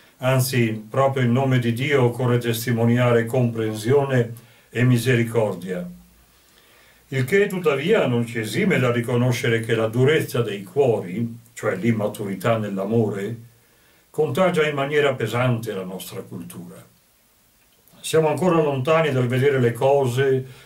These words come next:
le situazioni, le persone, con lo sguardo obiettivo di Dio, che è lo sguardo di quei bambini dei quali Gesù dice: "A chi è come loro appartiene il regno dei cieli". Quel regno nel quale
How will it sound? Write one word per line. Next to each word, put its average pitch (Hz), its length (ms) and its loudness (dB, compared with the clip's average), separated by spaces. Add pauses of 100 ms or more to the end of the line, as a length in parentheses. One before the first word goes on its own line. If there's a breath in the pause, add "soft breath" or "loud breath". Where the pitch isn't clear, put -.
le 113 140 -6
situazioni, 127 1000 2
le 107 80 -4
persone, 117 880 0 (580 soft breath)
con 120 160 0
lo 131 120 4
sguardo 131 440 2
obiettivo 117 640 0
di 110 160 -4
Dio, 120 320 4
che 202 160 0
è 196 40 2
lo 180 100 2
sguardo 175 400 2
di 160 160 -4
quei 170 180 0
bambini 156 540 0
dei 127 200 2
quali 135 360 0
Gesù 135 320 2
dice: 135 640 0 (580 loud breath)
"A 131 160 -4
chi 175 240 0
è 175 160 2
come 170 300 -2
loro 127 500 2
appartiene 107 720 -2
il 95 120 -4
regno 101 360 -4
dei 90 200 -10
cieli". 85 540 -12 (1200 loud breath)
Quel 117 200 2
regno 131 360 2
nel 117 180 0
quale 117 600 2